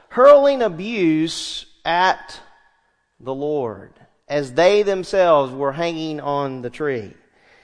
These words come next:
And so one of the criminals said, "Hey, listen, if you're the Messiah, if you're the Christ,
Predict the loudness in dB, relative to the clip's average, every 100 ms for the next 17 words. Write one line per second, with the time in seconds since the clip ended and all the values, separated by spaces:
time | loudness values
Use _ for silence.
0 | _ -10 -4 4 8 8 6 2 0 0
1 | -2 -2 -2 -2 -2 -2 2 4 4 0
2 | -12 -6 2 6 8 8 4 -2 -2 -18
3 | _ -8 -6 -4 -4 -2 -2 0 2 4
4 | 4 4 4 -2 -4 -6 -4 -4 0 4
5 | 6 4 2 -4